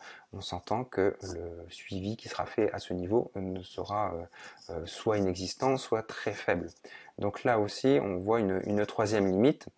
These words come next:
ce qui nous amène à proté-, à, à proposer la consécration d'un droit à l'énergie de manière autonome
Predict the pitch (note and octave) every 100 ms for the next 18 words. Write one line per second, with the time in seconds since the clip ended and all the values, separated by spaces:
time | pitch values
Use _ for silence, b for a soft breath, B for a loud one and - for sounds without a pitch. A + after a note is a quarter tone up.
0 | - B B - - D3 C#3+ C#3+ D#3 C#3+
1 | G2 F#2 F#2 - - G#2+ - - G#2 F#2
2 | G2 G2 - - A2+ A2+ D3+ B B -
3 | A2+ A#2 - - F#2+ - - E2 _ _
4 | B - A2 G#2+ A2 C3+ - A#2+ G#2 F#2+
5 | F#2 F#2 G#2+ C#3+ - A2+ A#2 C3+ B2 -
6 | F#2+ F#2 A#2